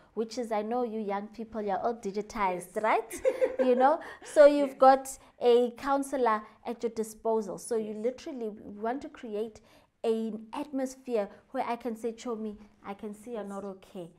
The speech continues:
Speaker 1: Let's whip out our cell phone. Let's
Speaker 2: Mm-hmm.
Speaker 1: click here. Let's see if we can connect with somebody who can talk me through and help me to diagnose and manage this problem." And, um, so there, there's a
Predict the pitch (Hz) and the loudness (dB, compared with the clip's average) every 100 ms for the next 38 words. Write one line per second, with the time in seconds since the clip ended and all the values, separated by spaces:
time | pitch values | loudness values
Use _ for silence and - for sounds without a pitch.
0 | _ _ _ 220 226 202 214 220 208 208 | _ _ _ -10 -8 -10 -10 -8 -8 -8
1 | 190 - 208 208 - 214 220 320 - _ | -10 -10 -10 -10 -10 -8 -8 -10 -18 _
2 | _ - 226 220 254 247 240 _ 214 208 | _ -12 -10 -12 -12 -12 -14 _ -10 -10
3 | 208 - - 208 208 226 220 220 214 214 | -12 -14 -12 -14 -12 -14 -14 -16 -16 -16
4 | 208 220 202 214 214 220 - - 233 226 | -14 -14 -12 -12 -14 -20 -18 -14 -14 -12
5 | 196 202 202 _ _ _ 262 262 233 220 | -12 -12 -16 _ _ _ -18 -12 -12 -12
6 | - 294 294 247 226 - 226 220 214 214 | -10 -10 -8 -12 -10 -12 -10 -8 -8 -8
7 | 254 269 262 240 214 - 175 175 190 190 | -8 -8 -10 -12 -16 -12 -10 -10 -8 -4
8 | 302 370 - _ _ - 240 208 190 196 | -4 -6 -16 _ _ -12 -12 -10 -10 -8
9 | 233 226 226 208 202 - 208 180 165 147 | -8 -10 -10 -12 -12 -14 -14 -12 -14 -18
10 | _ _ _ _ _ 226 226 220 220 208 | _ _ _ _ _ -4 -2 -4 -2 -4
11 | 202 208 202 - _ - 277 240 240 233 | -4 -6 -10 -16 _ -12 -6 -4 -4 -4
12 | 226 | -8